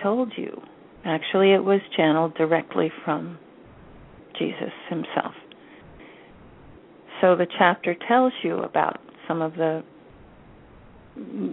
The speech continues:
extreme misunderstandings and inaccuracies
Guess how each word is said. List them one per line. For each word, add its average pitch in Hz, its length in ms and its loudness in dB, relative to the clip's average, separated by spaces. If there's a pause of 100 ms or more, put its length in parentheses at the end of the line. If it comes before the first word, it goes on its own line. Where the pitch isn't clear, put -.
extreme 175 640 2
misunderstandings 170 1120 -4 (100)
and 170 260 -4 (420)
inaccuracies - 960 2